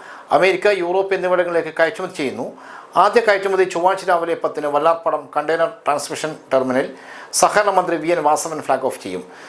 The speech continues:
സഹകരണ വകുപ്പ് സെക്രട്ടറി ഡോക്ടർ രത്തൻ യു കേൽക്കർ, സഹകരണ വകുപ്പ് ജോ-, രജിസ്ട്രാർ ടി വി സുഭാഷ് തുടങ്ങിയവർ പങ്കെടുക്കും. കേരളത്തിന്റെ കാർഷിക ഉൽപ്പന്നങ്ങൾക്ക് വിദേശ രാജ്യങ്ങളിൽ വിപണി സ്ഥാപിക്കുന്നതിന്റെ ഭാഗമായാണിത്.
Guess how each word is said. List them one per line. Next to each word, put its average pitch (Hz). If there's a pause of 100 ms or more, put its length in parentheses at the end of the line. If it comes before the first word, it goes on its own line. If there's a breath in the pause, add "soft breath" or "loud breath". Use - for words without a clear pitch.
(180 loud breath)
സഹകരണ 175
വകുപ്പ് 180
സെക്രട്ടറി 180
ഡോക്ടർ 175
രത്തൻ 180 (100)
യു 170
കേൽക്കർ, 196
സഹകരണ 185
വകുപ്പ് 175
ജോ-, 156
രജിസ്ട്രാർ 151
ടി 160
വി 160
സുഭാഷ് 165
തുടങ്ങിയവർ 143
പങ്കെടുക്കും. 131 (560 loud breath)
കേരളത്തിന്റെ 208
കാർഷിക 202
ഉൽപ്പന്നങ്ങൾക്ക് 202
വിദേശ 196
രാജ്യങ്ങളിൽ 180
വിപണി 165
സ്ഥാപിക്കുന്നതിന്റെ 170
ഭാഗമായാണിത്. 113